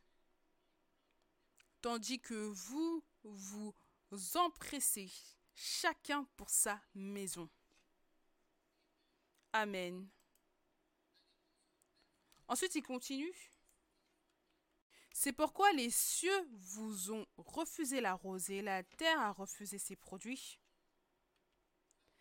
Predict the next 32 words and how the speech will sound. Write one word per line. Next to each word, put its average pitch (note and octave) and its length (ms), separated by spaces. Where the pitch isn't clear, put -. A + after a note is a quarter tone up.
J'ai G#3 220
appelé F4 420
la B3+ 140
sécheresse - 500
sur A3+ 140
le G3+ 120
pays, A3 460
sur - 460
les F3 100
montagnes, B3 640
sur F#3 240
le F#3+ 180
blé, C4 480
sur G#3+ 300
le F#3+ 160
meau, A3 500
sur - 320
l'huile, D4+ 560
sur - 220
ce A#3+ 140
que B3+ 140
la G#3+ 240
terre E4+ 440
peut A3+ 240
rapporter, G3+ 640
sur G3 240
les F3+ 360
hommes D4 280
et G3 60
sur F3+ 220
les F3+ 120
bêtes, C#4+ 640